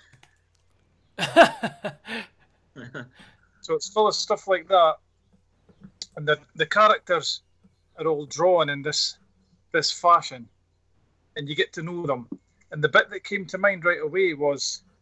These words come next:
Speaker 2: um, towards the end, there's, you know, that one of the characters runs into a bit of trouble, and is kind of being held in this room by these,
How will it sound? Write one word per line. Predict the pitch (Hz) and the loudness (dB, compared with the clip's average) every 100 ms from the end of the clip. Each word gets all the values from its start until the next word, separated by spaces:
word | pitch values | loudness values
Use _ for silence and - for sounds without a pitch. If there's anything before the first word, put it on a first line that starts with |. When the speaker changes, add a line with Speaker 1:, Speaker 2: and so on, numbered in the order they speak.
| _ _ _ _ _ _ _ _ _ | _ _ _ _ _ _ _ _ _
Speaker 2:
um, | 151 147 143 131 _ | 2 2 -2 -14 _
towards | 156 156 190 143 | -2 2 4 2
the | 156 170 | 0 2
end, | 196 160 - | 2 0 -8
there's, | 156 - - _ _ _ - _ _ _ _ _ | -6 -6 -10 _ _ _ -20 _ _ _ _ _
you | 180 | -6
know, | 160 | -4
that | 151 160 _ - _ - _ _ | -2 -4 _ -20 _ -20 _ _
one | 185 | -2
of | 180 | 0
the | 151 | -2
characters | - 175 165 - 151 - | 2 2 2 -2 -6 0
runs | 165 160 | -2 -2
into | 156 147 156 | -8 -4 0
a | 143 | 0
bit | - | -2
of | - | -6
trouble, | - 190 165 131 _ _ _ _ _ _ - _ _ _ _ _ _ _ _ _ _ _ _ _ _ _ _ | 0 0 0 -6 _ _ _ _ _ _ -20 _ _ _ _ _ _ _ _ _ _ _ _ _ _ _ _
and | - 139 | -16 -10
is | - | -4
kind | 185 170 | -2 -2
of | 156 | -4
being | 147 | -6
held | 123 160 165 143 | 0 2 2 -2
in | 139 | -10
this | 135 - 120 | -12 -14 -10
room | 160 160 | -8 -8
by | 127 135 | -2 -2
these, | 131 143 131 - | -2 -8 -8 -10